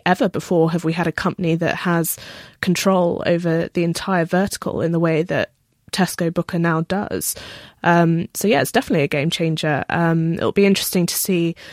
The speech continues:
whether <laughs> any of their competitors' concerns, um, come true and the C M A sort of has to eat humble pie and adm-, and admit that it missed something when the, when the deal was given the green light. There are a lot of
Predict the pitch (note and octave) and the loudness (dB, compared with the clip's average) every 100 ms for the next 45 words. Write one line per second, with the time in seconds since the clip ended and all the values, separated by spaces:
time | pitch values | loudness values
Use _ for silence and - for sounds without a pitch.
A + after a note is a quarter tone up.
0 | - F#3 F3 F3 F#3 - G#3+ G3 G3 F3 | -4 -2 2 2 2 2 0 0 0 2
1 | E3+ - E3+ E3 - F#3 G3+ F#3 - F3+ | -2 0 0 0 -2 -2 -2 -2 -2 -2
2 | E3 - - F3 - F#3 E3 E3 D#3+ - | -2 -4 -2 -2 2 2 2 0 -4 -8
3 | - - - - E3+ D#3+ - - F3+ E3 | -14 -18 -8 0 2 2 -2 0 0 2
4 | - F#3+ G#3 G3 D#3+ F#3 E3+ E3+ E3 E3 | 2 4 4 2 0 0 0 2 0 0
5 | E3 D#3+ - F3 - F3 D#3+ - - - | -4 -4 -6 -8 -4 0 0 -4 -16 -14
6 | - - F#3 E3+ E3 F3+ F3 E3+ - E3+ | -6 -2 2 2 2 2 2 2 -2 -6
7 | E3 - F3 E3 E3+ F3 - E3+ - E3+ | -6 -6 -4 -2 2 0 0 -2 -2 -4
8 | - - F#3 - F#3 G3+ F#3+ E3+ E3 D#3+ | -2 -2 -2 -2 -2 0 0 0 2 2
9 | D#3+ - _ - E3+ E3 F#3 F3+ E3 D#3+ | 0 -2 _ -6 -2 0 4 4 4 0
10 | F3 E3 E3 F3 E3+ F3 F3 - - E2+ | 0 -2 -2 0 0 2 0 -2 -4 -8
11 | - - E3 D#3+ - | -6 -4 -4 -6 -8